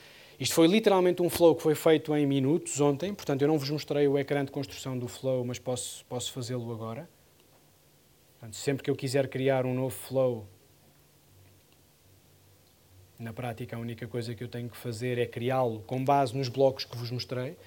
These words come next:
e literalmente ele também me ajuda a escolher aquilo que eu quero fazer. Portanto, eu não tenho que saber os conectores pelo nome. Se eu, se aquilo que eu quero fazer é enviar um e-mail, eu tenho, vê se não me deixa mal,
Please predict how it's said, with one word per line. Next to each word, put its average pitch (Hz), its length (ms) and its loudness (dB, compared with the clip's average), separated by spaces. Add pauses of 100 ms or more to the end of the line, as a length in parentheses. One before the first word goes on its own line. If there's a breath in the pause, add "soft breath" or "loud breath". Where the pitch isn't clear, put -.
(520 loud breath)
e 139 60 0
literalmente 170 580 4
ele 165 100 6
também 170 240 6
me 170 120 4
ajuda 160 320 4
a - 20 6
escolher 156 340 2
aquilo 151 200 0
que 156 80 -4
eu 143 40 0
quero 143 200 -4
fazer. 127 320 -2
Portanto, 107 220 -10
eu 123 40 -2
não 123 80 -4
tenho 131 120 -4
que 123 40 -4
saber 127 140 -2
os 131 80 -2
conectores 135 340 -6
pelo 131 220 -6
nome. 117 180 -6
Se 107 140 -8
eu, 120 120 -6
se 104 120 -8
aquilo 127 200 -6
que 123 80 -8
eu 135 60 -2
quero 131 160 -4
fazer 131 320 -6
é - 20 -8
enviar 123 440 -6
um 123 100 -4
e-mail, 139 420 -2 (400 loud breath)
eu 135 220 2
tenho, 139 580 -2 (920)
vê 113 80 -18
se - 80 -20
não 110 80 -14
me 110 40 -14
deixa 110 240 -14
mal, 113 300 -14